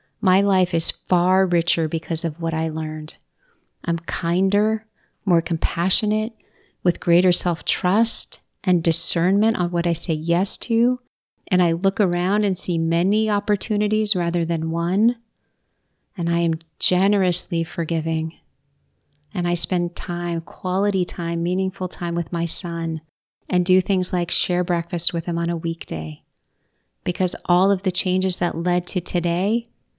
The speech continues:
means that we have more time together.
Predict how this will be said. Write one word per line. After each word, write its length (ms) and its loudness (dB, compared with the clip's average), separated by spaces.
means 280 2
that 140 -2
we 140 -2
have 460 -2
more 400 0
time 500 -4
together. 720 -6